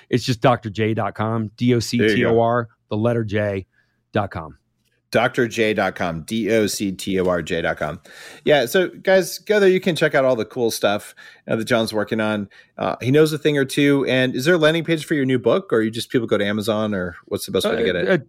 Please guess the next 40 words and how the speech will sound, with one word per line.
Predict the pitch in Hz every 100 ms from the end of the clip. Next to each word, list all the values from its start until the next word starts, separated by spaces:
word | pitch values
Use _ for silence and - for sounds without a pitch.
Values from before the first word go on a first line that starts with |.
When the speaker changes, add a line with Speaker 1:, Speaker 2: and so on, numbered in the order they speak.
| _
Speaker 1:
Doctor | 160 151 110
J | 135
dot | 127 120
com. | 131 123 123 117 127
Like, | 120 117
there's, | 127 117 -
Speaker 2:
Okay. | 151 104
Speaker 1:
there's | 104 127
the | 117
book. | - 196 208 -
The, | 151 143
the, | 120
the | 120 - 139 127 -
link | 180 185
to | 165
the |
book | 151 185 160
is | 147
there. | 165 160 160 160 156 _ _ _ _ 123
Uh, | 120 120 117 113
then | 123
it | 117
says, | 131 117
like, | 117 113
superior | - 113 151 156 151
nutrition, | 147 120 165 156 156 151
that | 139
takes | - 127 127
you | 104
to |
Fortigen, | 151 151 131 139 143 139 139 135 _ - - -
uh, | 110
superior | - - 143 131 123
exercise, | 143 - 113 143 131 131 110
that | 110
takes | - 113 110
you | 117 110
to | 107 - 107 104
X | 104 -
three. | - 131 131 120